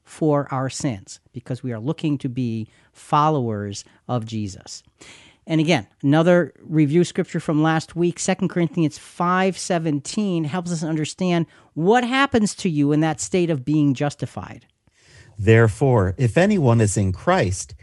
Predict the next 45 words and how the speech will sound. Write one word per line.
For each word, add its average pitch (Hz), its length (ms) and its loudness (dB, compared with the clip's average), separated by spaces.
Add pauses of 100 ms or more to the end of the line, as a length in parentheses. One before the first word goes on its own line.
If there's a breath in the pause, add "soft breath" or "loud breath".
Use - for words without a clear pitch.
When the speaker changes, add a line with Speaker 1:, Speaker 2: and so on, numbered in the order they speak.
(220 soft breath)
Speaker 2:
he 185 140 -2
is 165 160 0
a 147 60 2
new 170 280 0
creature. 185 680 -6 (140)
The 113 200 0
old 180 260 2
things 151 320 0
passed 123 400 0
away. 101 360 2 (260 loud breath)
Behold, 151 580 0
new 147 180 0
things 131 440 0
have 87 160 -4
come." 95 400 -2 (180)
Speaker 1:
Okay, 143 320 0
so - 180 -2
there's 143 200 -2
something 208 540 4
new 262 200 6
going 170 340 4
on 131 200 2
here 139 180 4
that 135 180 -2
wasn't 185 360 0
happening 156 580 -2
in 135 140 2
the 127 80 2
Old 127 180 -2
Testament. 139 480 -4 (200 loud breath)
We're 269 120 0
gonna 320 100 2
come 247 120 2
back 185 220 0
to 185 60 -6
the 170 80 0
scripture 147 380 -4
later 139 300 0
on 139 120 0
and 123 80 -2
quote 123 200 -4
verses 123 340 -6
eighteen 127 300 -4
and 113 80 -4
nineteen 117 440 -6